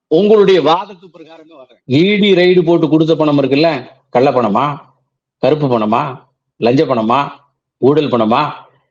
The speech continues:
சட்டப்படி வருமான வரிக்கு உட்பட்ட பணம், ஏ டி ஜில வி-, வ-, வரி விலக்கு பெற்ற பணம், அவருடைய கம்பெனியினுடைய வரி கட்டிய பணம், அவர் விரும்புகின்ற நபருக்கு கொடுக்கப்பட்ட சட்டப்படியான பணம். அப்புறம் என்ன இதுல உங்களுக்கு கோளாறு?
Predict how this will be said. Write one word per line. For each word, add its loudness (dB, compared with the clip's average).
சட்டப்படி 0
வருமான 2
வரிக்கு 2
உட்பட்ட 0
பணம், -2
ஏ 2
டி 0
ஜில 2
வி-, 2
வ-, 2
வரி 2
விலக்கு 0
பெற்ற -2
பணம், -4
அவருடைய 2
கம்பெனியினுடைய 2
வரி 0
கட்டிய 0
பணம், -4
அவர் 0
விரும்புகின்ற 2
நபருக்கு 0
கொடுக்கப்பட்ட 0
சட்டப்படியான 0
பணம். -2
அப்புறம் -4
என்ன 2
இதுல 2
உங்களுக்கு 0
கோளாறு? 0